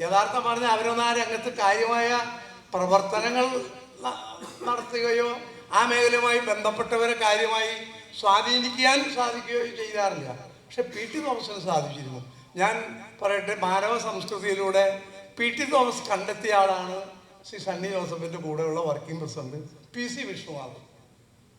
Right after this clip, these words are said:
പി സി വിഷ്ണുനാഥ്. അതുപോലെ ഒരുപാട് ആളുകൾ, ആ, ആ, ഒരുപാട് ആളുകൾ അതുമായി ബന്ധപ്പെടും. നമ്മുടെ അടാട്ട്, ആ, വ-, പഴയ വടക്കഞ്ചേരി എം എൽ എ ഉൾപ്പെടെയുള്ള ആളുകളെല്ലാം ഇപ്പ-, ഏ?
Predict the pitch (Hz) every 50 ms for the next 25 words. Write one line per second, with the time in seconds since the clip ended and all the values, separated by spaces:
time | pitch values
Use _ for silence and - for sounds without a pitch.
0 | _ _ _ _ _ _ _ - 190 190 185 185 190 160 - - 151 131 120 -
1 | - - - _ _ _ _ _ _ _ _ _ - - 196 240 277 285 311 320
2 | 294 285 285 294 294 311 311 294 262 220 196 - - 123 - - - - - -
3 | - - - 185 185 196 190 190 180 175 - - - - - - 185 190 185 175
4 | - - - 208 214 247 254 277 285 302 302 269 247 240 233 226 226 220 - 214
5 | 208 202 202 196 185 190 180 175 175 160 165 165 165 165 170 170 165 165 165 -
6 | - - - - - 151 156 170 175 185 180 - 190 185 175 170 175 - - -
7 | - - - - - 175 170 175 165 - - 165 156 156 165 170 175 170 165 175
8 | 170 170 170 170 170 165 165 165 165 165 165 165 165 165 160 165 160 156 160 165
9 | 165 170 170 - - - - 208 208 202 190 196 190 190 202 208 208 214 214 208
10 | 214 226 226 226 226 - - - 139 135 - - - 202 196 202 196 - - -
11 | 190